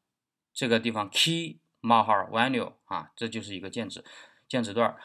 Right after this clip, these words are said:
其实我们在上一讲当中呢，我们讲的MockJ S做一个数据的一个模拟的时候呢，啊，我们的一个语，语法讲解，它也是一个json的这样一个数据格式，所以呢，我们对这个键值段儿应该是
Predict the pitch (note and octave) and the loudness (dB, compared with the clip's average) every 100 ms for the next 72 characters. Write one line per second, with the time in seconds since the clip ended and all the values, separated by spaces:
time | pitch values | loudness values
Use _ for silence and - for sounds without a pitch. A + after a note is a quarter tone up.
0 | - - - E3+ E3+ A#2+ C#3+ E3 D#3 G3 | -20 -10 -4 0 2 2 4 4 4 4
1 | F3 B2+ F#2 A2 B2 C3 B2 G2 G#2+ A2+ | 4 2 0 0 0 2 0 0 -2 -2
2 | F#2+ G#2+ C#3 C3+ C#3 C3 B2+ B2+ A#2 C3+ | -2 0 0 -2 0 2 2 -2 -4 -4
3 | B2 A#2+ - C3+ C3 B2 G#2 G#2+ A#2 G2 | 0 0 0 -6 -2 0 0 0 -2 0
4 | A#2+ C#3+ F2+ - G#2+ A#2+ B2 A#2 - - | 0 0 -4 -8 -4 0 0 -2 -4 -4
5 | F#2+ F2 F#2+ G2+ G2 G#2+ G#2 G2+ G2 G#2+ | -2 -4 -6 -4 -4 -4 -6 -8 -10 -8
6 | G#2+ F#2 F#2+ F2 - D3 F2+ D#2 - A#2+ | -8 -6 -8 -8 -4 -2 -2 -4 -4 -2
7 | G#2+ G#2 G2 A#2+ A#2+ G2 G#2+ G2 F2+ F2+ | -2 -2 -2 -4 -4 -8 -6 -6 -6 -10
8 | G2+ F#2 - - G2 - A2 G2+ F#2+ F2 | -12 -12 -12 -12 -12 -6 -4 -2 -4 -6
9 | F2 F#2 A2+ G#2 A2+ F#2+ F2+ C3+ A2+ F#2+ | -8 -6 -4 -2 -2 -2 -2 -2 -4 -4
10 | F2+ C#3+ G#2+ G2+ G2 G2 F#2 | 0 2 2 0 -6 -8 -16